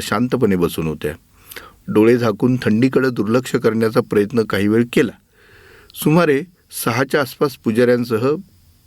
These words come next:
चार पाच लोक आले. तेव्हा सारेजण जागेवरून उठले. काही वेळानं मंदिराचे दार उघडले. आरती झाल्यानंतर सर्वांना दर्शनासाठी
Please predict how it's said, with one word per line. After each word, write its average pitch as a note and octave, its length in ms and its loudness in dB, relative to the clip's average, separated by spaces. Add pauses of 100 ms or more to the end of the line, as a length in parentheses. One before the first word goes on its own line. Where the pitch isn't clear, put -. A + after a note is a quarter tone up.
(120)
चार G2 140 0
पाच G2+ 240 0
लोक G2 200 2
आले. F#2+ 180 -2
तेव्हा - 920 -6
सारेजण A#2+ 500 2
जागेवरून G#2 500 2
उठले. E2 280 -4 (560)
काही A2+ 220 2
वेळानं A#2+ 340 4
मंदिराचे G#2 580 2
दार F#2+ 200 -2
उघडले. D#2+ 380 -4 (800)
आरती G#2 280 -4
झाल्यानंतर A#2 540 0
सर्वांना A2 460 2
दर्शनासाठी A2 920 -2